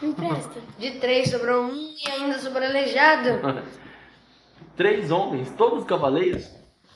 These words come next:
Speaker 3: Will indagou sem acreditar. "Mas como?" Gillan o interrompeu antes que pudesse terminar. "O problema é que se você se aproximar bastante para usar uma espada ou lança,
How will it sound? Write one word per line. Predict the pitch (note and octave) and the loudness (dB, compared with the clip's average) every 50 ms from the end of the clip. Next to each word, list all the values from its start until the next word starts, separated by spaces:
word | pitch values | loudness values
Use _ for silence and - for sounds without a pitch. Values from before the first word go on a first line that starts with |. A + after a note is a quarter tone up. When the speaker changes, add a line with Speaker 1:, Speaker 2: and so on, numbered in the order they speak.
| _ _ _ _ _ _ _ - | _ _ _ _ _ _ _ -10
Speaker 3:
Will | - - C3+ C#3+ D#3 E3 E3 | -4 -2 0 2 2 2 2
indagou | D#3+ D#3 C#3+ C3+ B2+ C3 C3 C3+ C3+ | 2 4 4 4 4 4 2 2 2
sem | C3 - C#3 C3+ C3+ | 0 -4 -4 -6 -6
acreditar. | C3 B2+ B2 A#2+ A#2+ - - G#2+ G#2+ B2+ | -6 -6 -8 -8 -8 -4 -2 -2 -2 0
"Mas | D#3+ A3 C4 B3+ - | -2 -4 -4 -4 -6
como?" | - - - B3 C#4 D#4 C#4 C#3+ F#2+ - - - - - - - _ C3 - | -10 -10 -8 -8 -8 -6 -6 -8 -10 -12 -16 -18 -20 -20 -20 -20 _ -16 -4
Gillan | - E3+ F3+ F#3 F#3+ F#3+ G3 F#3+ - | 0 0 2 2 2 0 -2 -4 -4
o | D#3 D3+ | -4 -4
interrompeu | D3+ D3+ D#3 D3 C#3+ D#3 D3 C#3+ C#3+ C#3+ C#3 C3+ | -2 0 0 0 0 -2 -4 0 0 2 2 2
antes | D3 D#3+ D#3+ - | 2 0 -4 -6
que | - | -12
pudesse | - - C3+ C3 B2+ B2 - | -8 -6 -2 -2 -2 -2 -4
terminar. | C3 C3 B2+ C3+ A#2+ G2 F#2 F2 - - - - - _ _ | -6 -6 -4 -4 -4 -4 -6 -6 -10 -16 -20 -20 -20 _ _
"O | - A3 | -10 -8
problema | G#3+ - D#3+ B2 - A#2+ C3 C3+ A#2+ G#2 - - | 0 2 2 2 2 2 0 0 0 -2 -4 -4
é | A2 B2 | -8 -8
que | A#2+ - | -8 -6
se | - - | -8 -4
você | D3 D3+ D3+ D3+ G3+ G#3+ | -2 -2 -2 -2 -4 -4
se | G#3 - | -2 -4
aproximar | G#3+ - - - D#3+ D#3+ - C#3+ C3 A#2+ A2+ G#2+ G2 G2+ | -4 -4 -4 -4 -4 -4 -4 -6 -2 0 0 0 -2 0
bastante | G#2+ C3+ C#3+ C#3 - - C3+ C3 B2+ B2 - | 0 0 0 0 -2 -4 -4 -4 -4 -6 -4
para | - B2+ B2 | -4 -2 -2
usar | A#2+ A#2 A#2+ A#2 A2+ | -2 0 0 -2 -2
uma | A#2 A#2+ | -2 -6
espada | A#2+ - - A#2+ G#2+ G#2 A2 | -8 -4 0 0 2 2 2
ou | A2 | 0
lança, | A2 G#2+ A2 B2+ C3 C3 - - | -2 -2 -2 -4 -6 -8 -10 -12